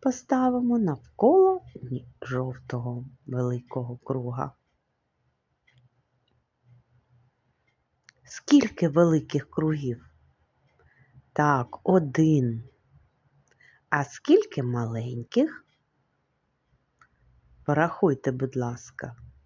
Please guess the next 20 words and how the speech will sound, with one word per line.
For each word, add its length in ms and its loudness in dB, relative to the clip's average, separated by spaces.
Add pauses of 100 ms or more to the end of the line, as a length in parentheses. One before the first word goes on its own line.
(680)
Вірно, 640 0
чотири. 840 -4
Послухайте 720 2
віршик. 580 -4 (320)
Сонечко 1000 0
на 220 -4
небі 720 0
сяє, 760 0 (360)
форму 520 6
круга 520 6
воно 340 4
має. 480 0 (400)
І 100 -10
тарілка, 960 4 (120)
і 100 -2
годинник, 1000 4 (340)
часу 520 2
круглий 720 2
він 260 4
лічильник. 1040 -2